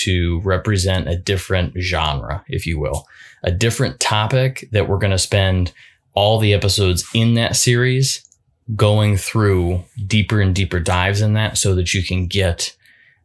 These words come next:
maybe different vantage points of the same type of issue or the same type of topic.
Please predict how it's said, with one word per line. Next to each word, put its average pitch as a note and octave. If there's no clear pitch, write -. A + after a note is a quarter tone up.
maybe F2+
different G#2
vantage F2+
points -
of G2+
the G2
same G2
type -
of G#2+
issue A#2+
or F#2+
the F#2
same F#2
type G2
of F#2+
topic. B2+